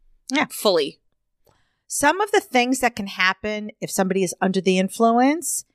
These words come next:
Speaker 1: is it will affect the communication ability. I mean, come on, right? Have you ever been drunk and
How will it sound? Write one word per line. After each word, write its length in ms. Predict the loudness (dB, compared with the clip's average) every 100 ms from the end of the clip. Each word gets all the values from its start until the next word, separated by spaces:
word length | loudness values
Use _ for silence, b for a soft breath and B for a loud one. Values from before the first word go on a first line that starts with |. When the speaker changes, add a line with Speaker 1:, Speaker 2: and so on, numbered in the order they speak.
| _ _ _
Speaker 1:
is 560 | 4 6 6 4 2 0 0
it 160 | 2
will 140 | 4 2
affect 340 | 2 -2 _
the 60 | -14
communication 640 | -8 -8 0 2 2 -2
ability. 420 | -4 -6 -8 -16 _ _ _ _
I 40 | -16
mean, 100 | -4
come 120 | 0
on, 160 | 0 0
right? 200 | 0 0
Have 120 | 2
you 80 | 2
ever 80 |
been 140 | 2 2
drunk 300 | 2 2 2
and 320 | -4 -8